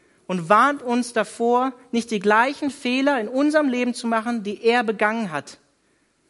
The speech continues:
von denen er uns zwölf Kapitel berichtet hat, auf seiner Sinnsuche. Nicht die gleichen Fehler zu machen, daraus zu lernen, nicht an der falschen Stelle nach Sinn und Erfüllung im Leben zu suchen, wie er es getan hat.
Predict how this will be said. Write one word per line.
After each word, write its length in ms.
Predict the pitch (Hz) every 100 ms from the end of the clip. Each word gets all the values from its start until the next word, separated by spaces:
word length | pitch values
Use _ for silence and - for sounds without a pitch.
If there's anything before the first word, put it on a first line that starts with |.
| _ _ _
von 160 | 160
denen 140 | 180 180
er 60 |
uns 320 | 180 175 -
zwölf 260 | - 196 190
Kapitel 400 | 190 196 196 190
berichtet 460 | 185 202 208 196 170
hat, 260 | 127 - _ _ _ _
auf 80 | -
seiner 240 | 151 147 139
Sinnsuche. 640 | 147 147 139 135 - 131 _ _ _ _ _ _ _ _ _ -
Nicht 180 | 220
die 80 | 247
gleichen 460 | 202 226 277 294 262
Fehler 300 | 196 170 156
zu 140 | -
machen, 380 | 151 135 113 135 _ _ _ _ -
daraus 380 | 160 170 - -
zu 80 |
lernen, 580 | 170 170 202 214 156 123 - _ _ _ _ _ -
nicht 280 | 269 -
an 140 | 220 214
der 100 | 214
falschen 440 | - 247 269 254
Stelle 360 | - - 269 262
nach 160 | 202
Sinn 300 | 165 175 220
und 140 | 214 196
Erfüllung 440 | 190 - 214 202
im 120 | 180
Leben 260 | 175 180 180
zu 160 | 175 165
suchen, 480 | 170 185 175 156
wie 160 | 180 185
er 240 | 208 240
es 220 | 202 - -
getan 420 | - 208 220 165
hat. 220 | 135